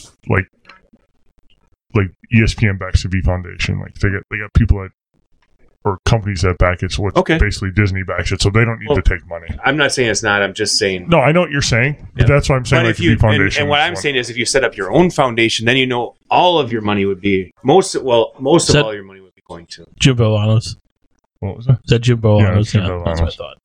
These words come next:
Speaker 1: Yeah. And then, like, the Humane Society, I don't know if I donate cash to the Humane Society or if I just buy, like,
Speaker 3: I just show up with a, with a handful of cash and say, "Here."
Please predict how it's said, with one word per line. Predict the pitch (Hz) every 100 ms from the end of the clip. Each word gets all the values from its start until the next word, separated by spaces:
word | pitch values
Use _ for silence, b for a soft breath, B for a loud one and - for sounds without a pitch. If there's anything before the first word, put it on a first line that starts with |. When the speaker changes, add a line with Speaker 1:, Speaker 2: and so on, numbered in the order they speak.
| _ b b b - -
Speaker 1:
Yeah. | - - - - _ _ _ _ _ _ _ -
And | 143
then, | 131
like, | 120 - - -
the | 117 120 -
Humane | 120 123 113
Society, | - 113 107
I | 110
don't | 143
know | 123
if |
I | 123
donate | 113 110 95
cash | - 107 -
to |
the | 113
Humane | 104
Society | 98 - 104 104
or |
if | 101
I | 98
just | 95 87
buy, | 95
like, | 98 98 _ _ _ _ _ -
Speaker 3:
I | 131
just | 120 117
show | 131 127
up | - -
with | 127
a, | 110 135
with | 117
a |
handful | 104 127 127 120
of | 110
cash | 117 98 110
and | 107
say, | 104
"Here." | 127 101